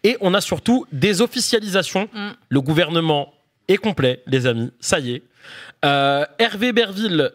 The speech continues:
Speaker 1: est maintenu au gouvernement. Il
Speaker 2: Mm.
Speaker 1: était, euh, secrétaire d'État à la mer et à la bio-, à, à la mer.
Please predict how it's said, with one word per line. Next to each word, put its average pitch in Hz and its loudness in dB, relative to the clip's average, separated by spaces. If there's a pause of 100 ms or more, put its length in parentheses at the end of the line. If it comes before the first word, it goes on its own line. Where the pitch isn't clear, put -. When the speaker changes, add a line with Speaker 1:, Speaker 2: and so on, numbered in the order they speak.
Speaker 1:
est 165 4
maintenu 233 0
au 247 4
gouvernement. 190 0 (240)
Il 139 0
Speaker 2:
Mm. - 6
Speaker 1:
était, 156 2
euh, 139 2
secrétaire 214 0
d'État 170 0
à 135 -4
la 127 2
mer 139 0
et 135 -2
à 127 -2
la 120 -2
bio-, 120 0
à, 117 -2 (160)
à 151 2
la 175 0
mer. 139 -6